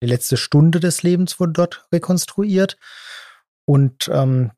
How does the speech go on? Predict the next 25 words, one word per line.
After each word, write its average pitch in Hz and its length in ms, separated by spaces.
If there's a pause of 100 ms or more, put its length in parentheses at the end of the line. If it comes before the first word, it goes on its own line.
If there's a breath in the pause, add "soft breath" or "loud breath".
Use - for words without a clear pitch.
(120)
zuvor 147 640
wurde 156 220
aber 143 160
auch, 135 240 (260)
wie 147 640 (540)
ist - 220
dieses 135 340
Ehepaar 151 640
mit 147 160
seinem 135 240
Kind 135 200
überhaupt 127 400 (120)
nach 127 240
Worms 143 400
gekommen 107 380
und 113 160
warum 147 340
ist 117 140
es 110 140
nach 113 180
Worms 113 260
gefahren 110 360
von 110 200
Pirmasens? 107 640 (920 loud breath)
Und 127 340